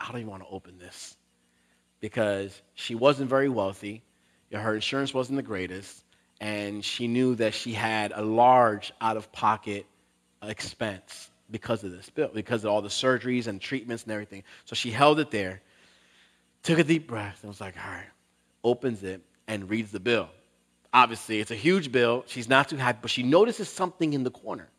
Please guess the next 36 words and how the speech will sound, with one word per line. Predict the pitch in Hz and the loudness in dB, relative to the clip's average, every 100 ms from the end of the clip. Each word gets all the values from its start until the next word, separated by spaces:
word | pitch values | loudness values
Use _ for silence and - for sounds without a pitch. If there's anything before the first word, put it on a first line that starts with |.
| _ _ _ _ _ _ _ _ - | _ _ _ _ _ _ _ _ 0
And | 139 | 2
she | - 151 | 2 0
looks | 147 196 262 - - - | 6 8 6 2 -8 2
and | 170 160 | 4 6
looks, | 180 196 - | 6 4 -2
she | - 156 | -6 0
takes | 190 196 | 2 2
the | - | 0
bill, | 156 165 160 | 2 4 4
she | 143 | 2
looks | 151 - | 2 2
at | 165 | 0
the | - | 0
corner, | 151 135 123 139 _ _ _ _ _ | 2 2 2 -2 _ _ _ _ _
and | 131 131 | 2 4
as | 131 | 2
she | 143 | 2
looks | 139 151 | 2 2
at | 180 | 0
the | 160 | -2
corner, | 147 139 131 | 2 4 4
it | 120 | 2
says, | - 139 123 110 107 - - _ _ _ _ _ _ _ | 0 4 6 4 2 -6 -16 _ _ _ _ _ _ _
it | 117 | -4
says | 117 - 127 104 | -2 4 4 4
written, | 110 139 104 98 - _ - | 2 2 2 -8 -12 _ -2
"Paid | 160 165 185 180 | 4 8 8 6
in | 160 | -2
full | - - 151 110 92 95 _ _ _ _ | -6 -2 0 2 -2 -10 _ _ _ _
with | 110 104 | -8 -6
one | 107 117 123 | -2 -2 -2
glass | 110 110 107 101 - - - _ | -2 0 0 -2 -10 -14 -18 _
of | 104 92 | -14 -10
milk, | 92 82 - - _ _ _ _ _ _ 101 | -12 -12 -18 -20 _ _ _ _ _ _ 2
Doctor | 107 98 - 104 98 104 _ - | 6 6 4 -4 -4 -6 _ -14
Kelly." | - 95 90 80 | -4 -2 -2 -6